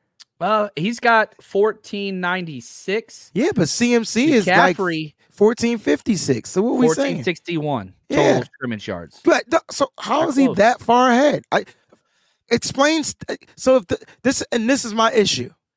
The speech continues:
Speaker 2: This is my issue. Because I look at Brock Purdy, and I don't understand how he's not ahead of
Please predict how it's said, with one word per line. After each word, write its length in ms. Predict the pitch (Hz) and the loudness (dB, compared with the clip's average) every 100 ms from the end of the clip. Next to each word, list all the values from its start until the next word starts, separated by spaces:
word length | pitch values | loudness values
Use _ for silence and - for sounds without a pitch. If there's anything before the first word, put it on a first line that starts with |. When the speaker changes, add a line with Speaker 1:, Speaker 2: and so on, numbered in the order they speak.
| _ _ | _ _
Speaker 2:
This 120 | 180 190 | -2 0
is 60 | |
my 180 | 233 247 | 2 2
issue. 340 | 277 208 127 - _ _ _ _ _ - | 2 -2 -12 -18 _ _ _ _ _ -10
Because 240 | 175 214 190 | 0 2 4
I 80 | |
look 200 | 196 214 | 4 2
at 120 | 220 170 | 2 2
Brock 280 | 196 190 | 0 0
Purdy, 500 | - 254 254 220 220 _ _ - | 2 4 4 0 -4 _ _ -2
and 120 | 190 | 0
I 80 | 220 | 2
don't 160 | 220 | 2
understand 420 | 214 208 180 220 190 | 0 -2 -2 0 2
how 140 | 202 | 2
he's 140 | 226 | 2
not 180 | 214 208 | 2 2
ahead 180 | 185 196 | 2 0
of 120 | 175 | 0